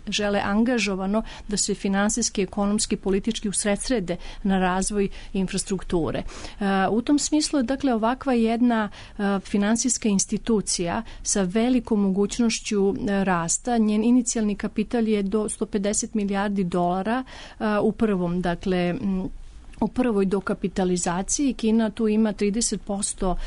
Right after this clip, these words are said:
dakle, vlasništva, e, i, m, a-, azijske zemlje se pretpostavlja da će imati sedamdeset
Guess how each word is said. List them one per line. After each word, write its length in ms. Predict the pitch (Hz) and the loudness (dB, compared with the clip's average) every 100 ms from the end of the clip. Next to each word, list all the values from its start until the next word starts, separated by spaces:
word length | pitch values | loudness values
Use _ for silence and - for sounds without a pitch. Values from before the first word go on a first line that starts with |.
| - - | -4 -2
dakle, 400 | 208 202 196 208 | 0 2 2 0
vlasništva, 840 | 185 185 220 - 285 - 269 262 240 - - - | 0 0 0 2 2 0 -2 -2 -2 -8 -8 0
e, 280 | 214 208 - | 2 2 0
i, 480 | 226 226 233 226 208 - | 2 4 4 4 2 -2
m, 640 | 220 214 208 202 196 196 - - | 0 0 2 0 0 -2 -4 -6
a-, 220 | - 214 226 | -2 0 0
azijske 460 | 220 226 247 - 208 | 0 0 0 -2 -2
zemlje 280 | 226 226 | 2 2
se 140 | 220 202 | 2 -2
pretpostavlja 520 | 202 196 208 - 233 | -4 -2 -2 0 0
da 80 | 202 | 0
će 160 | - | 0
imati 280 | 214 220 226 | 2 2 0
sedamdeset 560 | 196 202 196 208 220 | -2 0 2 0 0